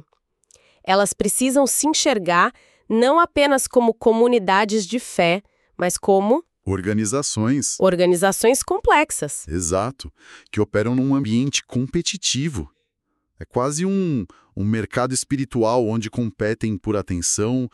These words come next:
Speaker 2: por engajamento, por recursos.
Speaker 1: Nossa, colocar nesses termos, mercado espiritual,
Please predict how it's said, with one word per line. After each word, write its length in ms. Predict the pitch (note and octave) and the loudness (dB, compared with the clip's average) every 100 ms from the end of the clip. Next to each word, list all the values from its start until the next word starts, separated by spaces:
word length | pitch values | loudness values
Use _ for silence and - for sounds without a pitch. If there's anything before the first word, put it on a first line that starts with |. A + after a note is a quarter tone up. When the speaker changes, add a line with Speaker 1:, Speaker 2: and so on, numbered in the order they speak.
| _ _ | _ _
Speaker 2:
por 100 | - | -4
engajamento, 840 | F#2+ F#2 F#2+ F2+ E2+ F#2+ G#2+ - G2+ | -2 -2 -2 -4 -2 -2 -2 -4 -4
por 140 | F2+ | -4
recursos. 800 | D#2+ D2+ - G2+ C#3+ - - - _ F3 | -6 -8 -4 -4 -4 -8 -10 -12 _ -2
Speaker 1:
Nossa, 560 | E3 E3+ F3+ - G3 | 2 4 2 0 -6
colocar 460 | - F#3 F#3+ G#3 A#3+ | 0 0 2 2 2
nesses 300 | B3+ A3+ - | 2 0 -2
termos, 560 | F3+ G3+ A#3+ F3 C#3+ | 0 2 2 0 -2
mercado 640 | D#3+ F#3 F#3+ - G3+ A#3+ A#3+ | 0 0 0 2 2 4 0
espiritual, 760 | - G3 G3 F3 E3+ F#3 A3 | -2 0 0 2 4 4 4